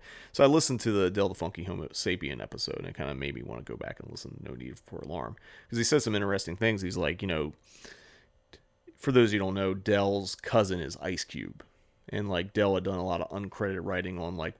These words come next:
you know, West Side Connection and the Yo-Yo record that Cube had produced.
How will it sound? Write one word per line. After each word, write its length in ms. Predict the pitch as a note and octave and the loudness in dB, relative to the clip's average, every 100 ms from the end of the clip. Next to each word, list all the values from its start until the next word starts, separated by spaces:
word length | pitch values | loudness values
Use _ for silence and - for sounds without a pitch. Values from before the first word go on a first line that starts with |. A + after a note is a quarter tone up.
| - _ _ - | -16 _ _ -8
you 100 | G2+ | -4
know, 120 | F2 | -2
West 260 | F#2+ F#2 | 0 0
Side 220 | - F#2 - | 0 -2 -2
Connection 440 | F2+ E2+ - G2 | -2 -2 -2 -4
and 540 | F#2 F2 E2+ E2+ G2 F#2+ | -4 -6 -8 -8 -10 -6
the 80 | F2+ | -2
Yo-Yo 380 | E2+ F2+ D#2 | 0 0 -2
record 440 | E2+ C2+ G2 - - | -2 -4 -6 -8 -8
that 200 | - - - _ - _ - | -8 -8 -12 _ -20 _ -10
Cube 260 | - F3 A2+ | 0 2 4
had 220 | G2 - | 2 0
produced. 500 | - E2 D#2 F2+ | -6 -6 -6 -8